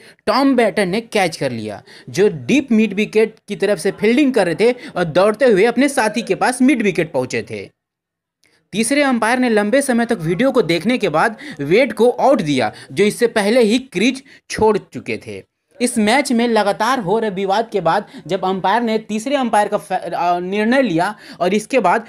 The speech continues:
वेड ने मैच के प्रचारक चैनल से कहा कि मुझे नियम के बारे में वास्तव में पता नहीं है।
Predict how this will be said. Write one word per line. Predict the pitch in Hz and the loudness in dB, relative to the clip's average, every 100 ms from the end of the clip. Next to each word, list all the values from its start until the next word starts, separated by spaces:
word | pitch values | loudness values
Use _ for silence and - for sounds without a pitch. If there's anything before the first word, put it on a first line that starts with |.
| - 156 | -12 0
वेड | 185 262 | 2 4
ने | 247 | 4
मैच | 214 190 269 - | 2 2 2 2
के | 254 | -2
प्रचारक | 240 202 196 208 269 269 | 0 0 0 0 0 0
चैनल | 226 208 208 | -2 -2 -2
से | 208 | -2
कहा | 190 185 208 214 - 226 - | -4 -2 -2 -4 -10 -16 -6
कि | |
मुझे | 185 208 226 | -4 0 0
नियम | 190 208 262 | 0 2 2
के | 254 208 | 2 2
बारे | 185 220 | 2 2
में | 208 208 | 0 -2
वास्तव | 170 180 - 285 | 0 -2 0 0
में | 254 | 0
पता | 202 190 190 | -2 -2 -4
नहीं | 180 135 | -2 -4
है। | 110 | -6